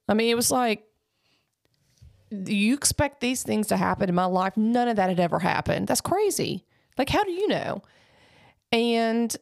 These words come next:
yeah, I mean, I definitely was in a hopeless state of mind at that point and never thought things would ever really change. But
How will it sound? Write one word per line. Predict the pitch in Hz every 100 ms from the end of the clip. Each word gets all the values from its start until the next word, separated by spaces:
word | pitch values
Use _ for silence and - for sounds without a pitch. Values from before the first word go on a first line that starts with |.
| _
yeah, | 262 240
I | -
mean, | 254 262
I | 254
definitely | 240 277 277 240
was | 208
in | 196
a |
hopeless | 190 196 - 185
state | - 180
of | 175
mind | 180 185
at | 185
that | - 165
point | - 202 170 165 -
and | 180 180
never | 175 180
thought | - 175 -
things | - 175 170
would | 175 170
ever | 156 165
really | 160 156 -
change. | - 202 170 - - 226 - - - - - - -
But | - 151 196 180 185 -